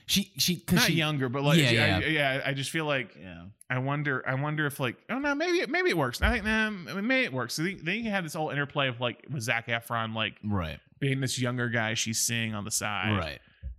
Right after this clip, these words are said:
Speaker 2: Okay, okay.
Speaker 1: And I feel
Speaker 2: I
Speaker 1: like
Speaker 2: take
Speaker 1: the,
Speaker 2: back what I
Speaker 1: that
Speaker 2: said.
Speaker 1: guy is supposed to be younger in, in the guy that's cast
Speaker 2: Yeah,
Speaker 1: in this,
Speaker 2: yeah,
Speaker 1: but I
Speaker 2: yeah.
Speaker 1: don't know. It doesn't necessarily always play that way, but
Speaker 2: Yeah, he was. So let's see. He was.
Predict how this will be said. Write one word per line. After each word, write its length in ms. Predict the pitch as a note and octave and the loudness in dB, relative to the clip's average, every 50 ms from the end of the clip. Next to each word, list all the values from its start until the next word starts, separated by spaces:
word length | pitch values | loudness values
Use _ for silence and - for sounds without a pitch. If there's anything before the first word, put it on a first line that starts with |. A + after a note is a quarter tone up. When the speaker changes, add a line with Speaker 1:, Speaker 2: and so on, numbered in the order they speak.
| - - - | -8 -4 -2
Speaker 2:
Okay, 240 | F3+ D#3 A#2+ A#2 - - - - | 0 0 -2 -4 -6 -12 -10 -4
okay. 160 | B2+ B2+ G#2+ - _ _ _ _ _ _ _ _ _ _ - | -2 -2 -2 -4 _ _ _ _ _ _ _ _ _ _ -4
Speaker 1:
And 100 | D#3+ F#3 | 0 0
I 60 | F#3+ | 2
feel 120 | - - A3 | 2 2 2
Speaker 2:
I 20 | G#3 | 2
Speaker 1:
like 80 | E3+ | 2
Speaker 2:
take 80 | F3 D#3+ | 2 2
Speaker 1:
the, 40 | C3+ | 2
Speaker 2:
back 20 | B2+ | 2
what 60 | B2+ | 2
I 40 | B2 | 4
Speaker 1:
that 20 | C#3+ D#3 | 2 2
Speaker 2:
said. 80 | D3+ | 2
Speaker 1:
guy 100 | D3 D#3 | 2 2
is 100 | B2+ G#2+ | 2 2
supposed 540 | - - - B2+ C3+ D3+ - - - - - | 2 2 2 2 2 2 0 -2 -6 -10 -6
to 80 | - F3+ | -4 -2
be 140 | E3 G3 G3 | 0 0 0
younger 420 | F#3+ G3 G3+ G#3 G#3 G3+ G3 F#3 | 2 2 2 2 2 0 0 -2
in, 240 | - D3+ C#3 B2+ A#2+ | 0 2 2 2 2
in 200 | - B2 A#2+ A2 - | 2 0 -2 -2 0
the 80 | A#2 B2 | -2 0
guy 120 | A#2+ B2 | 0 0
that's 160 | A2 G2 F2+ - | 0 -2 -2 0
cast 200 | A#2 A2+ B2 C3+ | 2 2 4 4
Speaker 2:
Yeah, 160 | A#2 G#2 D#2 | 2 2 -2
Speaker 1:
in 180 | - A2 A#2 A#2 | -2 0 2 4
this, 160 | B2+ D#3+ C#3 | 4 4 4
Speaker 2:
yeah, 140 | B2+ G2+ F#2+ A#2 | 2 2 0 2
Speaker 1:
but 140 | C3 C3+ | 2 4
I 60 | B2 B2 | 4 4
Speaker 2:
yeah. 40 | |
Speaker 1:
don't 160 | A#2+ B2+ A#2+ A2+ | 4 4 2 4
know. 280 | A#2 A2+ G#2+ G#2+ - - | 2 2 2 0 -2 -2
It 120 | A#2+ A#2+ G#2 | -2 0 2
doesn't 340 | G2 G2 G2+ G2+ G2 F#2 - _ _ - | 2 0 0 -2 -2 -4 -6 _ _ -6
necessarily 420 | - A2+ G#2+ - - G#2+ F#2 F#2 F2+ | -4 -2 -2 0 -2 -2 -2 -2 -4
always 180 | F2+ F2 E2+ | -4 -6 -6
play 180 | - - G2+ F#2+ | -4 -4 -2 -2
that 140 | F2 E2 D#2+ | -2 -4 -6
way, 100 | D#2+ D#2 D2+ | -8 -10 -12
but 140 | - - - _ _ | -14 -18 -20 _ _
Speaker 2:
Yeah, 240 | - B2+ B2 G2+ - | -4 -4 -2 -2 -4
he 280 | - - D3 D3+ D#3 D#3+ | -6 -4 -2 0 0 0
was. 420 | E3+ F3 E3+ D#3+ C#3+ C3+ - - - | 0 0 -2 0 0 -2 -2 -4 -4
So 160 | - - B2 B2 | -4 -4 -2 -2
let's 180 | B2 A#2 - | -2 -2 -4
see. 80 | A2 G#2+ | -6 -6
He 260 | A2 C3 C3 C#3 D3 | -6 -4 -2 -2 -2
was. 460 | D3 D3 C#3+ C3+ C3+ C3 C3+ - - | -2 -4 -2 -2 -2 -4 -4 -6 -10